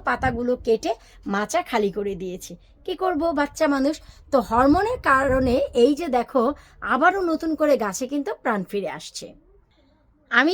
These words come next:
জানি এখন তোমরা অনেকেই বলবা যে ভগর বগর, ভগর বগর করে, অনেক বেশি কথা বলে,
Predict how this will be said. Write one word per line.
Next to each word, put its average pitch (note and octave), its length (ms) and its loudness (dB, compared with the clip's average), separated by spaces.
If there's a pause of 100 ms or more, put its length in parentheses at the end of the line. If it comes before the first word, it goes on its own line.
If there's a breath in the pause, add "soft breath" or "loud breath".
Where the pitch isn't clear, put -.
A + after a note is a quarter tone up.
জানি F#4 180 4 (180)
এখন E4+ 180 -2 (100)
তোমরা D#4+ 200 2 (100)
অনেকেই C4 340 0
বলবা B3+ 440 2
যে A3+ 180 0
ভগর F#3+ 400 -2
বগর, B3 220 0
ভগর G3+ 360 -2
বগর B3 200 -4
করে, A3+ 240 -2 (140)
অনেক A#3 240 -4
বেশি B3+ 180 -4 (100)
কথা A3+ 200 -8
বলে, A3+ 180 -2